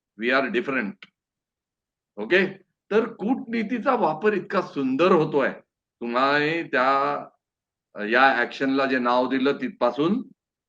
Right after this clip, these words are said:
तर प्रेस कॉन्फरन्स मध्ये दोन स्त्रियांना स्थान देऊन त्यातही एक हिंदू आणि मुस्लिम निवडून, हे सगळं, हे सगळं याच्यासाठी फार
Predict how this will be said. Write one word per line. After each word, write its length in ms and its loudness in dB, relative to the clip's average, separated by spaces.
तर 60 0
प्रेस 420 2
कॉन्फरन्स 580 0
मध्ये 260 2
दोन 300 -2
स्त्रियांना 680 0
स्थान 480 0
देऊन 480 2
त्यातही 440 6
एक 160 2
हिंदू 380 -2
आणि 220 2
मुस्लिम 560 -4
निवडून, 560 2
हे 80 0
सगळं, 880 0
हे 60 -8
सगळं 720 2
याच्यासाठी 460 0
फार 440 0